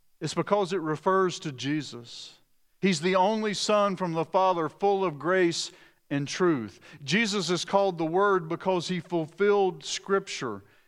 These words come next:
and he perfectly embodied all that Scripture teaches when he lived here on earth. And the wonderful news at the heart of Christmas is that the Word, Jesus, the baby born in the manger,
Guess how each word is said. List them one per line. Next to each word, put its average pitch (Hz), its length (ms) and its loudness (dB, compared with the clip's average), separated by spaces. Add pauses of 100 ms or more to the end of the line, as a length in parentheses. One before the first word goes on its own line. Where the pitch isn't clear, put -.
and 170 120 2
he 170 80 2
perfectly 180 680 0
embodied 165 580 2
all 180 320 2
that 170 160 -2
Scripture 175 500 -2
teaches 151 600 -6 (260)
when 156 140 0
he 151 80 2
lived 160 340 0
here 156 240 0
on 139 160 0
earth. 123 400 -6 (1040)
And 180 100 2
the 180 60 4
wonderful 214 460 0
news 190 420 0
at 202 100 2
the 175 120 0
heart 202 400 2
of 170 120 -4
Christmas 185 560 -2
is 160 160 0
that 170 200 -2
the 175 80 2
Word, 185 520 2
Jesus, 175 560 0 (300)
the 170 100 0
baby 185 400 0
born 185 400 -2
in 170 140 -2
the 160 100 -2
manger, 165 600 0